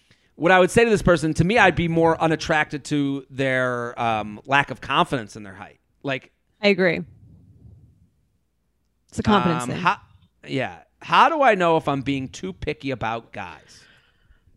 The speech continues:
Speaker 2: So this kind of relates to our earlier questions about, like, you know, am I judging someone on their job too,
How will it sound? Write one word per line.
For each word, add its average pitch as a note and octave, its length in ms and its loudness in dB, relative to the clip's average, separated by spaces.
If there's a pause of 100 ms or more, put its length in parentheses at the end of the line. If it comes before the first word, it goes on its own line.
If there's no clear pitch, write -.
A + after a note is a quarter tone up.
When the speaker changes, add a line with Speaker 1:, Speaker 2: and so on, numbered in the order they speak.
Speaker 2:
So D4 200 0
this E4+ 180 4
kind A4 200 4
of F4+ 60 2
relates C4+ 360 6
to B3+ 100 2
our A3+ 160 6
earlier A3 440 6
questions F3 920 -2
about, F#3 340 4
like, F#3 280 2
you G3 60 2
know, F#3 120 4
am F3+ 100 0
I F3+ 80 2
judging G#3 360 4
someone G3+ 260 -2
on F#3+ 100 0
their F#3+ 120 -2
job G3 520 4
too, F3+ 480 2